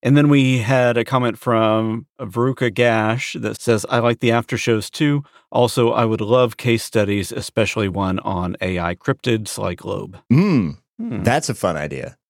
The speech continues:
Speaker 1: That
Speaker 2: I would like
Speaker 1: is.
Speaker 2: to do that. It'd be cool to just focus down on a short amount of time on one specific thing like Loeb and just pick a couple aspects to explore specifically about folklore, tell sort of what it is. I think that's like a folklore curious, right? That, that would be a good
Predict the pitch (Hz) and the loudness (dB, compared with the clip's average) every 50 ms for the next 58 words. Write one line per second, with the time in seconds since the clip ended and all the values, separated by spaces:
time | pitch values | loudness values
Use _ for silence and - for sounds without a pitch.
0 | _ _ 120 95 127 160 147 147 127 117 - 104 107 151 151 - - - - _ | _ _ -2 2 2 2 4 2 0 0 -2 -2 -2 -2 -4 -6 -8 -14 -16 _
1 | _ _ _ - 123 135 151 - - 196 196 165 143 120 123 113 - - 139 131 | _ _ _ 0 2 2 2 2 2 0 2 2 2 2 2 0 2 0 0 0
2 | 117 123 113 - - 117 113 110 104 101 90 - - 107 104 98 95 92 90 82 | 2 -2 -4 0 0 2 2 2 0 0 -2 0 0 0 2 2 0 0 -2 -2
3 | - - - - 135 131 131 123 120 113 104 101 92 - 104 87 82 78 76 76 | -4 -4 0 2 2 2 4 2 2 2 2 0 0 0 0 0 0 -2 -4 -6
4 | - _ _ - 92 92 90 90 101 110 110 104 - - 104 - - 98 90 - | -10 _ _ -2 0 0 2 2 2 2 2 -2 -2 -2 -4 -2 -2 -4 -6 -8
5 | - - 95 87 85 78 76 78 78 80 76 71 69 65 65 67 - _ _ - | -6 -6 -6 -6 -4 -6 -6 -8 -8 -8 -8 -6 -6 -6 -8 -12 -16 _ _ -4
6 | 98 95 92 95 90 85 - - - _ _ _ _ - 165 - - 110 - 139 | -4 -2 0 0 0 0 -2 -6 -8 _ _ _ _ 0 0 0 0 -2 0 0
7 | 123 - 123 117 107 107 101 - - 104 101 - - - 107 98 - - _ - | 2 4 4 2 2 2 0 0 0 0 0 0 0 0 0 0 -2 -6 _ -4
8 | 85 82 - - - 98 - 110 98 107 107 104 101 98 90 - - 85 82 80 | -4 -2 -4 -4 -4 0 0 0 0 2 0 2 2 2 0 0 -2 -4 -4 -4
9 | - - 82 82 82 - - 110 104 98 95 - 104 101 95 95 95 92 90 82 | -4 -6 -4 -4 -4 -4 -2 0 0 0 2 0 0 2 2 2 2 2 2 0
10 | 82 82 78 76 73 - - - _ _ - 127 170 208 185 170 160 - 170 151 | 0 -2 -4 -4 -8 -10 -14 -14 _ _ 0 0 2 2 2 2 2 2 2 0
11 | 151 127 - 147 135 - 131 113 - - 175 165 101 78 73 - - - 113 120 | 2 0 0 0 2 2 0 0 2 2 0 2 2 0 -2 -2 0 0 0 0
12 | - 120 123 123 - 120 123 120 127 120 110 123 120 113 107 | 2 0 -2 2 4 2 4 4 2 2 2 0 0 0 -4